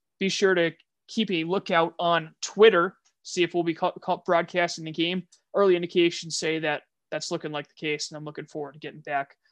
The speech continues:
on the call. So until next time, for Andrew Golden, Devin Dobek,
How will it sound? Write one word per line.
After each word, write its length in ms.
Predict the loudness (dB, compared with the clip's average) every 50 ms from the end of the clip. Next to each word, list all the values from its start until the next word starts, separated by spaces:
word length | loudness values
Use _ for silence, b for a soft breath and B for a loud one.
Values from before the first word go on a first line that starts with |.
| _ _ _ -10
on 120 | -10 -10 -10
the 60 | -10
call. 260 | _ 0 0 0 0
So 320 | 2 4 6 6 6 6 6
until 260 | 2 4 4 4 4
next 300 | 6 4 2 2 0 0
time, 320 | 2 2 2 2 -2 -6 _ _ _ -20 _ _ _ _ _ _
for 420 | _ -2 6 8 8 8 8 6 -2
Andrew 300 | -4 -4 -2 -2 -4 -6
Golden, 360 | -2 0 2 2 0 -2 -4 -14 _ -2
Devin 240 | -2 -2 -2 -2 -6
Dobek, 360 | -2 -2 -2 -2 -2 -8 -10